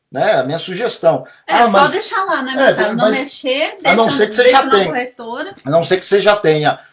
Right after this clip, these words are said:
Speaker 1: um patrimônio, é, considerável e um fluxo de recebimento de dividendos também legal, <laughs> com o qual você quer bancar uma parte das suas despesas, aí tudo bem, você pede pra, é, ser encaminhado na tua conta bancária, você receber na sua conta bancária aí.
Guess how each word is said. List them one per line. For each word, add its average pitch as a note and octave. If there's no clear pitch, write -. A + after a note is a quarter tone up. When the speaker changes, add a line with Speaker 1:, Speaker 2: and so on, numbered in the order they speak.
Speaker 1:
um D3+
patrimônio, D3
é, B2+
considerável F#3+
e -
um G3
fluxo D#3+
de D#3
recebimento D3+
de C#3+
dividendos C3+
também C3
legal, D3+
<laughs> -
com G3
o F#3+
qual D#3
você D#3
quer D3+
bancar C#3+
uma C#3+
parte C3+
das B2+
suas C3+
despesas, G#3
aí G3+
tudo D#4
bem, G3
você -
pede C#3+
pra, F#3
é, C3+
ser D3
encaminhado C#3
na D#3+
tua F#3+
conta G3
bancária, F#3
você C#3
receber C3
na C#3+
sua D#3+
conta E3
bancária D3+
aí. C3